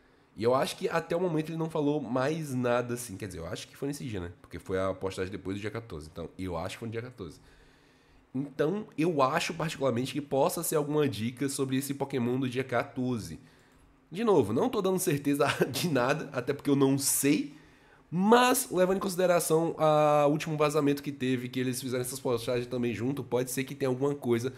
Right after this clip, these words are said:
sobre o vazamento do novo Pokémon aí, tá?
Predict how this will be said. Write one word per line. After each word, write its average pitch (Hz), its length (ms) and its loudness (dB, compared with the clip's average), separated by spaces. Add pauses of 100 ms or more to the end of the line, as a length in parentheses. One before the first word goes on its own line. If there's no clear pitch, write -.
(340)
sobre 113 320 -2
o 120 220 2
vazamento 117 440 -2
do 120 60 -6
novo 113 220 -2
Pokémon 117 400 -2
aí, 101 200 -2
tá? 85 240 -8